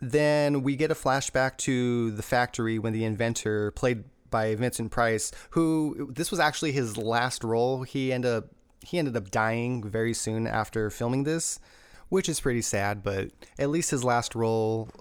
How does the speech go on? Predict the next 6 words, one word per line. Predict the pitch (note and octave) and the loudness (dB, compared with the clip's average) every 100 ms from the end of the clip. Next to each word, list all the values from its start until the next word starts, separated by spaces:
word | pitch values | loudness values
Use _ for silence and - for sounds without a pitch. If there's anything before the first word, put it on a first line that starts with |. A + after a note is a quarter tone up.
| - - - | -20 -20 -16
was | G#2 A2 G#2 G2+ F#2+ G2+ | -6 -2 0 0 -2 -2
a | F#2+ F#2+ F#2+ F#2+ G2 F#2+ - | -2 -4 -6 -8 -10 -14 -14
very | G#2 G2+ G2 G2 G2 G2 F#2+ - - G#2 | -4 -2 -2 -4 -6 -10 -14 -18 -14 -8
good | G#2+ G#2 | -8 -6
role. | G2+ G2 F2+ - - - - - - - - | -6 -6 -8 -14 -20 -18 -18 -18 -20 -20 -10
So | - - E3 D#3+ D#3 D#3 D3+ D3+ C#3+ | -4 0 2 4 4 4 2 0 -4